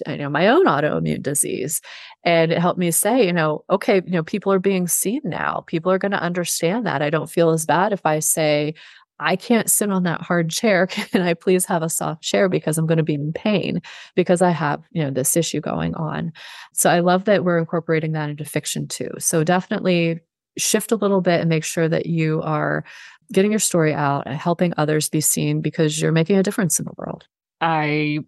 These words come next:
Speaker 2: feel so inspired by that, what you just said. I think Jen and I can, I think we agree that that's one of the reasons we started this podcast,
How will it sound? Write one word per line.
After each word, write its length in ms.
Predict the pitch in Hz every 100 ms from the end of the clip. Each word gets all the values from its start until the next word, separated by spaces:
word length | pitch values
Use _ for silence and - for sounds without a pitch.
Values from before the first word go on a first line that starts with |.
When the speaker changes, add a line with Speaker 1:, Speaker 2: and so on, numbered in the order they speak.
| _ _ _ _
Speaker 2:
feel 340 | - 160 135
so 200 | 135 165
inspired 540 | 143 151 - 123 147 175
by 140 | 190
that, 400 | 185 190 202 214
what 200 | 170 156
you 120 | 160
just 300 | 151 160 -
said. 480 | - 147 156 175 170 -
I 440 | - 147 139 143 139 -
think 500 | 151 143 139 - 170 135 _ _ _ _ _ _ _ 139
Jen 280 | 135 160 143
and 160 | 143 139
I 160 | 139
can, 560 | 135 156 139 135 131 135 - _ _ - - - - -
I 80 | 151
think 240 | 151 147
we 200 | 156 143
agree 360 | 131 123 143 139
that 320 | 135 135 - _ - - _ _ _
that's 340 | 131 135 139 -
one 220 | 143 147
of 80 | 139
the 100 | 135
reasons 400 | 135 131 147 135
we 100 | 143
started 320 | - 135 127
this 160 | 135 -
podcast, 760 | 110 123 151 139 240 - -